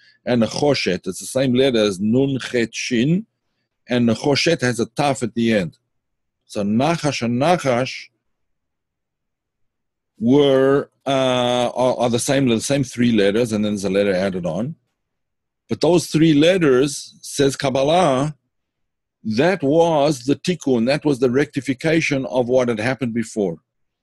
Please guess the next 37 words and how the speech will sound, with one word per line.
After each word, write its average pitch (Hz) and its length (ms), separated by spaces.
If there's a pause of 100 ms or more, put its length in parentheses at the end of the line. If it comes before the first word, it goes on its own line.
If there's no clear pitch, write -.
(320)
That 151 360
when 123 320
Moses 143 440
raised 135 360
up 135 200
that, 110 220 (100)
that, 104 200 (140)
that, 95 280
that 98 260
image 156 360
of 110 60
a 101 80
snake 147 460 (180)
on 120 220
a, 101 380
on 107 140
a 98 60
staff, 151 640 (1600)
that 139 340
was 151 240
the 135 100
cure 175 800 (360)
for, 151 600
it 117 140
was 120 160
a 113 80
rectification 135 1000
of 135 260
what 123 120
had 110 100
happened 120 260
before. 104 320
Why 117 200
was 139 160
it 123 100
a 110 40
rectification? 90 920